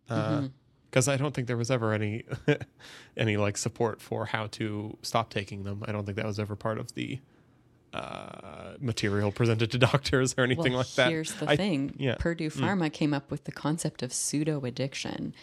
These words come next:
Speaker 2: And what pseudo-addiction
Speaker 1: <laughs> Oh, right.
Speaker 2: meant was that it was someone who had all the signs of being addicted,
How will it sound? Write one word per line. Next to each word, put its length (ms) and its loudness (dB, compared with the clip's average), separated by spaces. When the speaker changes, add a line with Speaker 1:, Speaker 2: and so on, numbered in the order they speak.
Speaker 2:
And 140 2
what 160 0
pseudo-addiction 800 2
Speaker 1:
<laughs> 0 -
Oh, 20 0
right. 100 0
Speaker 2:
meant 300 -4
was 260 -4
that 240 -4
it 60 -2
was 160 -4
someone 400 -2
who 440 -2
had 240 -2
all 100 -2
the 100 -6
signs 380 0
of 100 -2
being 220 -2
addicted, 640 -4